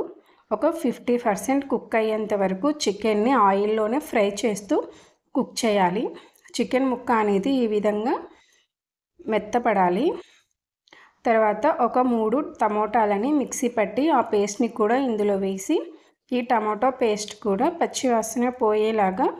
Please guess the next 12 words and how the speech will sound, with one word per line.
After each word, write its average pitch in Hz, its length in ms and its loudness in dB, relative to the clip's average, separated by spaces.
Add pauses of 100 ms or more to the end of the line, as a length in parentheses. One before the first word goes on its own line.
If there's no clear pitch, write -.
(140)
కలుపుకుంటూ 214 720 0
నూనె 240 360 2
అనేది 214 420 -2 (460)
పైకి 208 340 0
తేలే 214 360 0
విధంగా 208 400 -2
ఫ్రై 226 300 0
చేసుకోవాలి. 208 800 -2 (680)
ఇందులోకి 240 580 2
చికెన్ 262 400 0
అనేది 247 400 0
కూడా 233 320 2